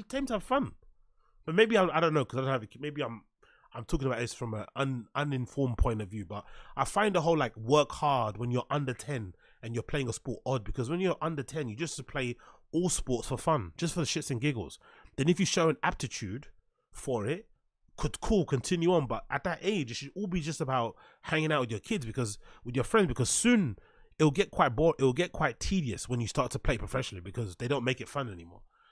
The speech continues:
So you should be trying to enjoy it while it's fun, because when you turn thirteen, it's gonna turn into a fucking proper thing, and they're gonna make you know it's, like, life or death, and it's gonna not be fun anymore. So this whole, like, work hard, work hard thing is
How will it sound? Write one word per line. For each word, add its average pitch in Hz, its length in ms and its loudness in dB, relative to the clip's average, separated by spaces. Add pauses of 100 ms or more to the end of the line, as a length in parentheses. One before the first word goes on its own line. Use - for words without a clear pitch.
So - 160 -2
you 139 140 -4
should 165 260 -6
be 147 80 -10
trying 135 200 -8
to 131 100 -10
enjoy 120 380 -6
it 104 220 -12 (360)
while 120 360 -4
it's 98 100 -14
fun, 82 280 -14 (540)
because 110 360 -10
when 117 120 -8
you 120 80 -8
turn 127 240 -8
thirteen, 110 600 -10 (320)
it's - 120 -16
gonna 123 160 -6
turn 110 220 -10
into 107 220 -12
a 87 40 -12
fucking 107 480 -12
proper 107 260 -12
thing, 113 240 -10
and 98 80 -12
they're 104 60 -12
gonna 113 180 -8
make 113 260 -6
you 104 160 -8 (280)
know 117 260 -2
it's, - 120 -10
like, - 160 -14
life 160 240 -2
or 110 100 -6
death, 110 260 -6
and 104 100 -12
it's 98 100 -16
gonna 113 160 -8 (100)
not 120 140 -12
be 123 60 -12
fun 123 220 -10
anymore. 87 300 -14 (280)
So 147 80 -10
this 143 140 -4
whole, 160 140 -2
like, 135 160 -4 (200)
work 151 360 -6
hard, 170 320 -6
work 143 280 -6
hard 165 240 -8
thing 123 160 -10
is 104 120 -14